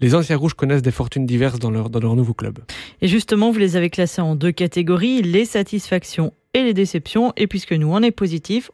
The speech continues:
Speaker 2: on va commencer par la première catégorie.
Speaker 1: Exactement, on commence avec, euh, les satisfactions. Et Mergim Vojvoda, qui était recruté par Torino pour, euh, plus de cinq millions d'euros en, en septembre dernier.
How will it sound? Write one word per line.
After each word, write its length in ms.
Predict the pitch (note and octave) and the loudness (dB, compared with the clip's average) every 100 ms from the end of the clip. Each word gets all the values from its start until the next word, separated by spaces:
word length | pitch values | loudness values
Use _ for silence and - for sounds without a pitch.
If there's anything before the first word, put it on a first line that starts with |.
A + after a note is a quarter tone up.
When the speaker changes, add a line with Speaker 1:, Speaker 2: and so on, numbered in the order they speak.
| - | 0
Speaker 2:
on 80 | |
va 100 | E3 | 0
commencer 380 | D3+ D#3 D3 A3 | 0 0 0 -2
par 100 | G#3 | -2
la 80 | D3+ | -4
première 300 | C#3+ E3+ G3+ | -2 0 0
catégorie. 680 | E3+ D#3+ D3+ C3+ C3 - - | 0 -2 0 0 -2 -6 -2
Speaker 1:
Exactement, 560 | C#3 C#3+ C#3+ C#3+ C#3 B2+ | 2 2 2 2 4 2
on 20 | |
commence 360 | - B2 A#2+ | 2 0 0
avec, 300 | A#2+ A#2+ A#2 | 0 -2 0
euh, 200 | B2 A#2+ - | 0 0 0
les 140 | C#3+ | -2
satisfactions. 600 | - C3+ A#2+ B2 - F3 | -2 -6 -4 -6 -2 0
Et 60 | E3+ | 2
Mergim 300 | C3+ B2 C#3+ | 2 2 2
Vojvoda, 500 | C#3 B2 B2+ B2+ F#3 _ _ _ _ | 2 2 0 0 -4 _ _ _ _
qui 80 | C3+ | -4
était 140 | C3+ | -2
recruté 380 | - - A#2+ D3 | -2 -4 -2 0
par 300 | C3+ B2 - | 2 0 0
Torino 360 | - C3+ C#3 | 0 2 2
pour, 240 | D3 C3 C3 | 2 -2 0
euh, 320 | B2+ A#2+ A#2 | 2 2 0
plus 160 | - B2+ | -2 -2
de 40 | |
cinq 200 | F3+ F3+ | 0 2
millions 160 | F3+ E3 | 2 2
d'euros 320 | C3+ C#3+ D#3 | 2 2 2
en, 260 | C3 A#2+ B2 | 2 0 -2
en 100 | B2 | -4
septembre 300 | A#2+ C3+ B2+ | -2 0 2
dernier. 400 | A#2+ B2 D#3 | 2 2 0